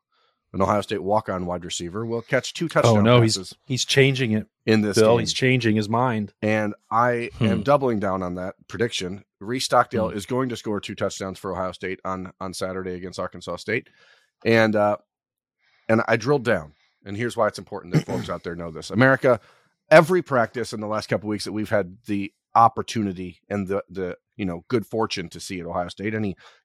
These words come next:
Speaker 1: glimpse we've seen of the indoor field at Ohio State with guys getting in extra work,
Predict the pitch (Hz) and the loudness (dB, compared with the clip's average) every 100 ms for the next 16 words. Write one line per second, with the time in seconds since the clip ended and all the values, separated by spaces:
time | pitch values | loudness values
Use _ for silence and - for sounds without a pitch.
0 | - 113 123 - - - 117 113 - 110 | -4 4 4 4 -4 -2 -4 -4 -4 -2
1 | 113 107 101 104 107 104 104 - 110 101 | 2 0 0 -4 -4 -2 -4 -4 -6 -6
2 | 101 95 98 - 107 - - 92 95 113 | -2 -2 -2 -4 -10 -10 -4 -2 -2 -6
3 | 95 98 98 - - 82 107 - | -10 -10 -10 -10 -12 -8 -8 -8